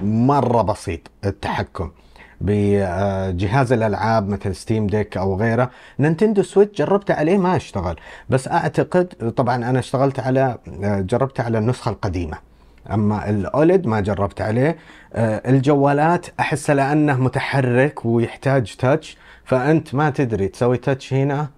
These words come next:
ما في تفاعل، لازم تسوي تاتش من الجوال، فلازم تشوف الجوال. من اللابتوب سهل جدا لأنه كيبورد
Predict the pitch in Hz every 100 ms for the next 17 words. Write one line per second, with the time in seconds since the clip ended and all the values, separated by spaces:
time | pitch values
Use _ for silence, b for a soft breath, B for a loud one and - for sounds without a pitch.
0 | - 117 113 104 110 123 117 135 135 110
1 | 104 107 - 110 101 98 120 127 - B
2 | B B 117 139 151 120 127 135 135 139
3 | 135 120 110 - 127 - 101 90 85 80
4 | 82 B B B 120 156 156 147 151 -
5 | 170 135 - - - 147 135 123 104 120
6 | 87 92 98 104 117 110 - 110 110 139
7 | 190